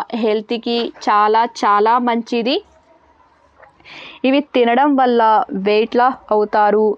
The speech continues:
కంటి చూపుని మెరుగుపరుస్తుంది. అలాగే స్ట్రెస్ని తగ్గిస్తుంది. హెల్త్ and స్కిన్,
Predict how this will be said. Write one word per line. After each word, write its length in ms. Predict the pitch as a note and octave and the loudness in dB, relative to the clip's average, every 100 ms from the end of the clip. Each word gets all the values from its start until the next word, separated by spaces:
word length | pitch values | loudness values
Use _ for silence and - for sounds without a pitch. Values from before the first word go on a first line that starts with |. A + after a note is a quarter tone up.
| - _ | -8 _
కంటి 340 | A#3 G#3+ A3 C#4 | -4 -2 0 -2
చూపుని 480 | B3+ C4 A3+ A3+ A3+ G#3+ - - | 0 -2 0 -2 0 -4 -6 -2
మెరుగుపరుస్తుంది. 1040 | G#3 G#3+ A#3+ A#3 A3 A3 - G#3+ G3+ G#3+ G#3 - - | 0 0 0 0 0 -2 -4 -4 0 0 -2 -6 -4
అలాగే 480 | A3 G3+ G#3+ G#3+ A#3+ - - | 0 2 0 0 0 -2 -6
స్ట్రెస్ని 540 | - A#3 A3+ - B3+ B3+ | -6 -2 -2 -2 -4 -2
తగ్గిస్తుంది. 920 | A3 G3+ F#3 A#3+ - A3 G#3 G3+ G#3+ G#3+ - - - - | -2 -2 -2 -4 -2 -2 -2 -2 0 -2 -4 -10 -20 -14
హెల్త్ 520 | - A#3+ A#3 A#3+ - A#3+ A#3+ G#3+ | -4 0 0 -2 0 0 0 -2
and 160 | G#3 A3+ | -2 -4
స్కిన్, 420 | - - A3+ | -6 -2 0